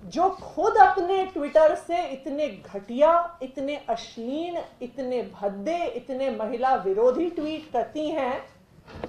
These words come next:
तो फिर देश की इस महिला आयोग की संस्था से क्या उम्मीद रह जाती है? रेखा शर्मा जी, जो इस देश की National Commission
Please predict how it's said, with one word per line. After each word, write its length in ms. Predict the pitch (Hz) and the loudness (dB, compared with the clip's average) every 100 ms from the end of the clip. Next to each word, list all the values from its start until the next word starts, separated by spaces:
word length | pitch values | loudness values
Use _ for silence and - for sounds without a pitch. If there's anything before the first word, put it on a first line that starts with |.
| - - - - - | -14 -20 -18 -10 0
तो 280 | - 359 359 | 2 6 4
फिर 320 | - 415 381 | 4 0 0
देश 480 | 202 277 359 381 - | 0 0 0 -2 -4
की 240 | 349 349 | -6 -4
इस 140 | 349 | -4
महिला 360 | 262 247 277 320 | -2 -2 2 2
आयोग 580 | 285 254 254 285 302 - | 2 2 4 2 0 -6
की 120 | 330 | -8
संस्था 560 | - 269 247 - 294 302 | -6 -8 -8 -8 -4 -4
से 160 | 349 | -4
क्या 260 | - 302 285 | -4 2 2
उम्मीद 380 | 311 277 277 226 | 2 0 -2 -2
रह 160 | 208 | -2
जाती 260 | 208 196 - | -4 -4 -4
है? 220 | 392 - _ _ _ _ _ _ _ _ _ _ _ - - - | -8 -16 _ _ _ _ _ _ _ _ _ _ _ -16 -16 -4
रेखा 460 | 220 330 - 381 | 0 0 4 2
शर्मा 420 | 359 277 262 262 262 | 4 2 0 0 -2
जी, 360 | 220 294 359 - _ _ _ _ _ _ - | -2 -6 -8 -18 _ _ _ _ _ _ -6
जो 180 | 247 311 | 0 0
इस 100 | 240 | -2
देश 480 | 208 269 359 - | -2 0 0 -6
की 460 | - 311 320 330 233 | -8 -4 -4 -6 -4
National 420 | 233 240 - 320 | -4 -4 -2 -2
Commission 520 | 302 269 247 233 277 | 0 -2 -2 -4 -8